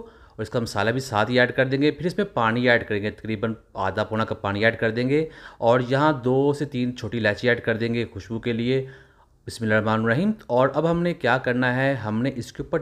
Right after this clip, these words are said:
ढक्कन लगा देना ताकि चिकन जो है वो अच्छे तरीके से गल जाए, तो इसके ऊपर ढक्कन लगा देंगे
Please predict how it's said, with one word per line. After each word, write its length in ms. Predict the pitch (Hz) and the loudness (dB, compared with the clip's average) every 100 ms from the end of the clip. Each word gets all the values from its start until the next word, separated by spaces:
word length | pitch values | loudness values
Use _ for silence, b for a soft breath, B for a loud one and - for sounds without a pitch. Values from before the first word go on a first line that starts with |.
| - - | -6 -14
ढक्कन 220 | - 160 | -6 -2
लगा 260 | 156 127 120 | 0 2 0
देना 120 | 113 | 0
ताकि 300 | - 104 113 | -2 -4 -6
चिकन 400 | - - - 123 | -10 -10 -4 -2
जो 120 | 110 | 0
है 80 | 110 | 0
वो 120 | - - | 0 -4
अच्छे 280 | 120 - 175 | -12 -6 -6
तरीके 240 | 120 107 | -4 -8
से 160 | 101 98 | -4 -2
गल 160 | 101 107 | -2 0
जाए, 200 | 123 127 | 0 0
तो 380 | 127 - - 120 | -4 -20 -12 -10
इसके 180 | - | -6
ऊपर 140 | 107 101 | -6 -6
ढक्कन 260 | - - | -6 -2
लगा 220 | 123 117 113 | 2 2 2
देंगे 260 | 117 135 | 0 -2